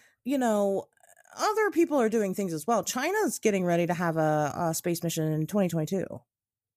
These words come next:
You know, we're not the only, we're not the only country in the world that's doing space exploration. I mean, there's just other ways to go about it. And, you know, will, will he, will he go down and pull, pull down the Black Knight satellite and figure out what it is?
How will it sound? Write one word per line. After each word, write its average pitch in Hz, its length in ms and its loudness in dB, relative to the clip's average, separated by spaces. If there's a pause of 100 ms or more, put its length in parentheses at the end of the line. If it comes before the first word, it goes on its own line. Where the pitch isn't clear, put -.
(220)
You 165 100 -2
know, 147 80 0
we're 226 120 2
not 392 140 0
the 277 80 0
only, 208 300 2
we're 311 80 0
not 330 140 2
the 277 60 0
only 233 100 2
country 208 220 0
in 160 40 -2
the 151 60 -2
world 226 200 0
that's 151 180 -2
doing 147 180 -4
space 311 340 -2
exploration. 107 640 -10
I 185 60 -12
mean, 254 100 -4
there's 285 140 -6
just 302 160 -6
other 139 140 -6
ways 127 180 -10
to - 120 -20
go 131 80 -14
about 123 360 -18
it. 131 240 -16
And, 113 100 -20 (720)
you 277 100 -4
know, 262 120 2
will, 294 240 4
will 311 220 4
he, 302 260 4
will 294 160 4
he 311 100 4
go 285 140 2
down 277 220 2
and 247 80 2
pull, 247 340 -4
pull 294 140 0
down 254 160 0
the 240 60 0
Black 226 280 -2
Knight 226 200 0
satellite 202 340 -2
and 175 100 -10
figure 185 160 -2
out 160 80 -2
what 180 80 -2
it 170 80 -4
is? 170 280 -2